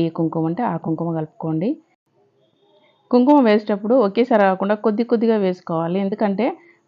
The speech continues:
మరి గట్టిగా అయిపోతే కష్టం కదా, అందుకనే చూసుకుంటూ వేసుకోవాలి కొద్ది కొద్దిగా. ఇక్కడ బాగా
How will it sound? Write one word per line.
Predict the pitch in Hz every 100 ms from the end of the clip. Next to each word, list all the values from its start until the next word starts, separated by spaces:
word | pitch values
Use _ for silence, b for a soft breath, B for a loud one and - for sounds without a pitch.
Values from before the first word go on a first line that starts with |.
| -
మరి | 196 196
గట్టిగా | 190 220 214
అయిపోతే | 208 202 226 247
కష్టం | 180 - 185 170
కదా, | 196 330 - _ _ _
అందుకనే | 180 180 180 214 359 349 - -
చూసుకుంటూ | 220 - 220 220 233
వేసుకోవాలి | 185 - 175 165
కొద్ది | 175 180 185
కొద్దిగా. | 165 170 214 - -
ఇక్కడ | 175 175 175 _ _ _ _ -
బాగా | 202 233